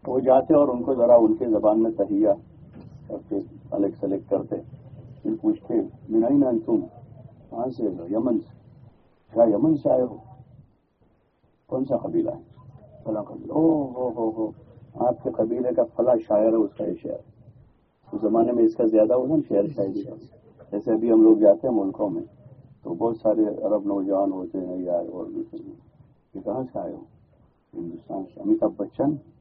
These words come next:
ایسا پوچھتے ہو؟ <laughs> ایسا پوچھتے ہو۔ کیونکہ وہ فلموں کا دور ہے، یہ فلموں کا تو نوجوان نسل جو ہے وہ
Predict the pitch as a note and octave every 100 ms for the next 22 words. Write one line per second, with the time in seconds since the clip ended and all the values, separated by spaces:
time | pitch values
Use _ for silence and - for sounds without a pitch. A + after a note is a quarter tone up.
0 | _ A#2+ - - _ - - G#2+ B2+ -
1 | - - - - - B3+ D#4 - F4+ -
2 | - E4 - - - E4 - - - -
3 | - - - - - A2 - - - -
4 | - - - - - D4+ - E4 - -
5 | - - - - - - - - - -
6 | C3+ - C3+ D3 D3 D3 B2+ C3+ - C#4
7 | B2+ - _ _ - D#3+ A#2+ - - -
8 | - F3 A#2+ B2+ E3+ E3+ C#3 B2+ A#2+ B2
9 | C#3+ B2+ A2+ - C3+ F3+ D4+ A2+